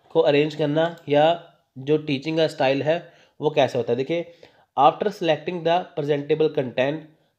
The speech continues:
the teacher arrange the elements of the content in logical and psychological sequence। अब देखिए, अगर मान लीजिए टीचर ने कोई कंटेंट सिलेक्ट कर लिया,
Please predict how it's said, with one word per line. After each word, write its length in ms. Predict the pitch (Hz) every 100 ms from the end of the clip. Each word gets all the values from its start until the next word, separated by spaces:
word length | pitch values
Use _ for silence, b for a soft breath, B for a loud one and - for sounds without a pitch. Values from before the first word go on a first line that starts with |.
| 147
the 140 | 165 165
teacher 320 | 175 170 196 196 -
arrange 540 | 151 156 170 180 160
the 240 | 151 156 147
elements 360 | 135 151 151
of 180 | 147 135
the 120 | 147 147
content 380 | 127 131 147 160 143
in 120 | 139
logical 420 | 123 117 123 160
and 260 | 151 123 156
psychological 640 | - 127 - 113 101 101 170
sequence। 420 | - 135 123 110
अब 80 | 127
देखिए, 440 | 143 143 160 165 B B B B
अगर 160 | 131
मान 160 | 165 160
लीजिए 200 | 165 175
टीचर 340 | 160 165 170
ने 80 | 165
कोई 420 | 165 165 165 160 b b b -
कंटेंट 360 | 156 143 156 160
सिलेक्ट 380 | 160 156 151 -
कर 100 | 160
लिया, 360 | 170 151 180